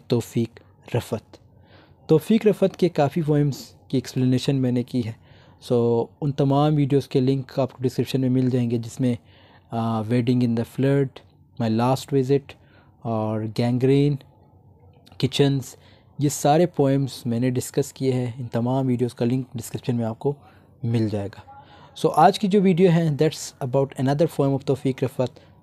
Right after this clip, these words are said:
The Time to Love, जिसमें हम टाइटल की सिग्निफिकेंस देखेंगे और साथ में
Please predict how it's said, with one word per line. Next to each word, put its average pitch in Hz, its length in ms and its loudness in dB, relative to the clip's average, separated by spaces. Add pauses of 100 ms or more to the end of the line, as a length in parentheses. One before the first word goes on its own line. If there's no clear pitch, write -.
The 120 40 0 (180)
Time 147 360 2
to 147 100 0
Love, 139 240 2
जिसमें 127 360 -6
हम 127 220 -2 (460)
टाइटल 139 440 2
की 143 140 -6
सिग्निफिकेंस 131 640 -2
देखेंगे 127 560 -2 (480)
और 117 200 0
साथ 120 380 0
में 120 280 -2